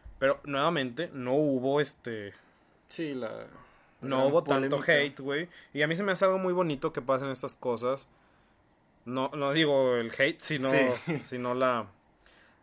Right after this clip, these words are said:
Speaker 1: la inclusión. Porque me acuerdo cuando fuimos a ver Last Jedi, que cuando se acaba vimos a una morrita, fuimos a la premiere de medianoche. No sé si te acuerdas que había una morrita,
Speaker 2: Oh, sí.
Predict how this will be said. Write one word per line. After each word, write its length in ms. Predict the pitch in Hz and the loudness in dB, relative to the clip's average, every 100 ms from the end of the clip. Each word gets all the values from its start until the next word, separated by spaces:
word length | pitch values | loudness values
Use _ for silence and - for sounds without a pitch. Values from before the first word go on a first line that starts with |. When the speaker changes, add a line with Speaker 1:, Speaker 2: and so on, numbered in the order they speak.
| - | -6
Speaker 1:
la 100 | 123 | -6
inclusión. 600 | 117 139 139 147 151 196 | -4 -4 -2 0 0 0
Porque 220 | 185 151 | -4 -2
me 80 | 151 | -2
acuerdo 220 | 151 196 | 4 6
cuando 200 | 202 160 | 6 4
fuimos 200 | 160 175 | 2 2
a 60 | 170 | 4
ver 100 | 160 | 6
Last 220 | 160 151 | 4 4
Jedi, 360 | 160 131 131 131 _ _ _ _ _ _ _ _ _ _ _ | 4 4 2 -4 _ _ _ _ _ _ _ _ _ _ _
que 120 | 131 | -6
cuando 180 | 127 135 | -2 0
se 80 | 131 | 0
acaba 240 | 123 143 | 4 6
vimos 220 | 151 151 147 | 6 2 -4
a 20 | |
una 140 | 143 147 | -2 -2
morrita, 480 | 135 131 131 - | -2 -4 -6 -10
fuimos 220 | 123 135 135 | -8 -6 0
a 40 | |
la 100 | 123 | 0
premiere 340 | 135 131 127 | 0 0 0
de 60 | 127 | 0
medianoche. 540 | 131 135 143 117 156 214 _ _ _ _ _ _ | -2 -2 -4 -6 -10 -14 _ _ _ _ _ _
No 80 | 120 | -10
sé 60 | |
si 60 | 117 | -4
te 60 | 127 | -2
acuerdas 360 | 139 117 123 | 0 -2 -2
que 100 | - | -2
había 100 | 117 | -2
una 120 | 117 127 | -2 -4
morrita, 580 | 123 123 135 127 120 | -4 -2 2 4 4
Speaker 2:
Oh, 100 | 147 123 117 | 2 -2 -2
sí. 200 | 170 147 | -2 -2